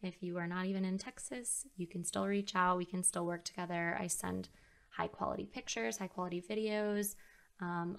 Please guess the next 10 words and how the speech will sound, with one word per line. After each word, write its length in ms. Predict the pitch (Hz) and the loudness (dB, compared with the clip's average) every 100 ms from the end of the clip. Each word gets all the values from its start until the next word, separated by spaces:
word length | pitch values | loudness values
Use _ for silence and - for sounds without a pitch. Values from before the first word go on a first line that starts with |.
| - | -2
there's 180 | 202 202 | 0 2
a 60 | |
lot 240 | 202 196 196 | 4 4 4
of 100 | 190 - | 2 2
options 720 | - - - 226 240 254 - | 2 2 0 2 2 2 2
for 220 | - 190 | 2 0
clients 520 | 185 - 190 185 196 - | -2 -4 -4 -2 -2 -4
that 140 | - - | -4 -2
aren't 240 | - - | -4 -2
local. 480 | - - - - 202 | -4 -6 -6 -10 -10